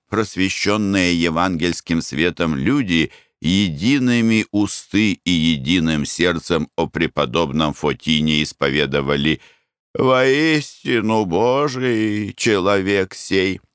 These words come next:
Преподобный Фотин жил сначала один на Святом Ключе. Дивясь знамением, бывшим при его пришествии, никто из окольных не смел приближаться к нему.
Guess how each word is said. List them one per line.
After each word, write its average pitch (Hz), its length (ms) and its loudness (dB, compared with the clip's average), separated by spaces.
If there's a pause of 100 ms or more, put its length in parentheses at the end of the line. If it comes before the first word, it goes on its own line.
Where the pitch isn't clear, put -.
(720)
Преподобный 110 840 0
Фотин 78 680 -2 (520)
жил 123 280 2
сначала 147 800 -2
один 113 580 0
на 80 140 0
Святом 80 540 -2
Ключе. 76 560 -2 (640)
Дивясь 123 720 2
знамением, 104 880 0
бывшим 90 500 -2
при 87 140 0
его 80 320 2
пришествии, 65 1040 -2 (400)
никто 98 480 0
из 95 180 -2
окольных 90 640 0
не 78 160 0
смел 80 400 -2
приближаться 73 840 -2
к 64 120 -10
нему. 64 440 -4